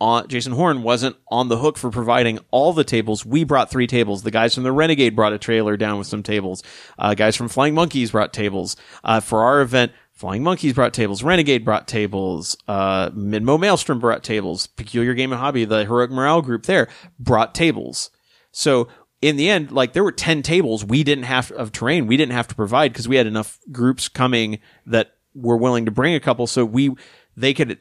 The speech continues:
it advertised for their events and it helped us out. So that was great. So that's the kind of thing that you can,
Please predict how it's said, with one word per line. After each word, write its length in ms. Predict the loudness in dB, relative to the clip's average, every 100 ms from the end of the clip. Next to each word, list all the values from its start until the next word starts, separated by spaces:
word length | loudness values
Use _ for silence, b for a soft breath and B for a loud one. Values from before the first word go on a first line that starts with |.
| -2
it 240 | -2 -2 _
advertised 720 | 0 2 0 0 2 2 0
for 140 | -2
their 180 | 0 2
events 420 | 2 0 -2 -4 -6
and 180 | -6 -2
it 120 | -2
helped 260 | -2 -2 0
us 180 | 0 0
out. 300 | 0 -2 -4
So 480 | -2 0 0 -4 -12 _
that 240 | -2 -2
was 140 | -2 -4
great. 340 | 0 0 -2 B B B B B _
So 180 | -2 0
that's 320 | 2 2 2
the 100 | 0
kind 340 | -2 0 -2 -2
of 100 | -2
thing 480 | -2 0 0 -4 0
that 400 | 2 2 -2 _ _ _ _ _ _ _ _ _
you 200 | -2 -2
can, 240 | -2 -6